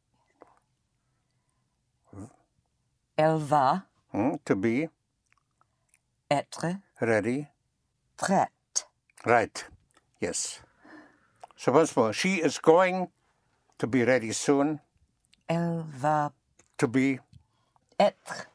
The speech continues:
Speaker 2: Être.
Speaker 1: Être.
Speaker 2: Être. Être.
Speaker 1: Être.
Speaker 2: Yes. Ready.
Speaker 1: Être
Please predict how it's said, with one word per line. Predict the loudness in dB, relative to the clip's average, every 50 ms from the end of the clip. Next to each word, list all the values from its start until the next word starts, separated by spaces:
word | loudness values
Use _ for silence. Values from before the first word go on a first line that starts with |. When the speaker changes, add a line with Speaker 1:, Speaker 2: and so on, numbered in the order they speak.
| _ _ _ _ 4
Speaker 2:
Être. | 4 6 4 4 0 -2 0 2 2 2 0 -2 _ _ _ 0
Speaker 1:
Être. | 2 2 0 -2 -6 -6 -6 -6 -6 -8 _ _ -20 -8 -2 2
Speaker 2:
Être. | 4 4 4 2 -2 -4 -2 -2 -2 -4 -4 _ _ _ _ _ _ 2
Être. | 2 2 2 2 -2 -6 -4 -4 -4 -4 -6 _ _ _ _ 0
Speaker 1:
Être. | 0 0 0 -2 -4 -4 -4 -4 -4 -6 -12 _ _ -10
Speaker 2:
Yes. | -8 -6 -6 -6 -6 -8 -8 -8 -8 -8 -10 -10 _ _ _ _ _ _ -20 -18 -16 -14 -14 -14 -16 -18 -20 -20 -20 _ _ _ _ _ _ _ _ _ _ _ _ _ _ _ _ _ _ _ _ _ _ _ _ _ _ _ _ _ _ _ -20 -20 _ _ 0
Ready. | 2 2 2 2 0 -2 -4 -4 -8 _ _ _ _ _ _ _ _ _ _ _ _ _ _ _ _ 0
Speaker 1:
Être | 0 0 0 _ _ _ -16 -8 -2 0 0 0 0 -2